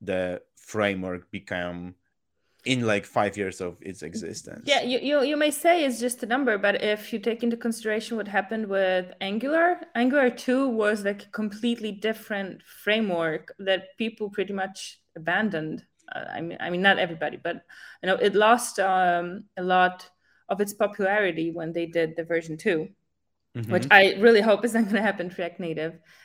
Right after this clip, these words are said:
Speaker 2: Uh, I don't, I don't think it's gonna happen to React Native because we're going, it, as you said, this is, like, a big change, but it doesn't change how we're gonna still be writing the apps. It's just gonna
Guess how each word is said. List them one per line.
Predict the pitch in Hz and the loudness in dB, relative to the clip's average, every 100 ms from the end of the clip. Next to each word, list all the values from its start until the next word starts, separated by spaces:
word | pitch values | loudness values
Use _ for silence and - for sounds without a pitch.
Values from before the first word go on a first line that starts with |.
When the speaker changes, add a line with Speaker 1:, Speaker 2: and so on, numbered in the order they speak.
| _ | _
Speaker 2:
Uh, | 185 170 160 156 | -4 0 0 0
I | 180 | 0
don't, | 175 160 170 | 0 -4 -2
I | 180 | -2
don't | 170 165 | -2 -2
think | 190 175 | -2 -2
it's | 165 | -4
gonna | - 165 | -6 -6
happen | 170 165 | -4 -6
to | 170 | -4
React | 165 170 | -4 -2
Native | 170 175 | -4 -4
because | 175 175 165 175 | -6 -2 -2 0
we're | 175 165 165 | 2 4 4
going, | 165 185 180 180 180 180 _ _ _ | 4 4 4 2 -2 -8 _ _ _
it, | - 185 175 | -4 -4 -2
as | - 202 | -2 -2
you | 202 | -2
said, | 202 220 | 2 2
this | 196 196 | 2 -4
is, | 190 | -2
like, | 185 | -4
a | 185 175 | -6 0
big | 208 214 | 2 2
change, | 214 233 220 262 262 214 | 0 0 2 2 2 0
but | 190 185 185 | 2 2 0
it | 196 185 185 | -4 -6 -8
doesn't | - 196 196 202 202 | 0 0 2 -2 -4
change | 202 196 | -4 -4
how | 202 190 | -2 -2
we're | 185 180 | 0 -2
gonna | 175 180 175 180 | -4 -6 -6 -8
still | - 185 175 170 | -8 -4 0 -2
be | 170 | -2
writing | 160 165 175 208 220 | -2 2 2 2 0
the | 220 | 0
apps. | 214 220 - - - - - - | 0 0 -4 -12 -12 -20 -20 -6
It's | 208 202 | -4 0
just | 226 226 | -2 4
gonna | 233 | 4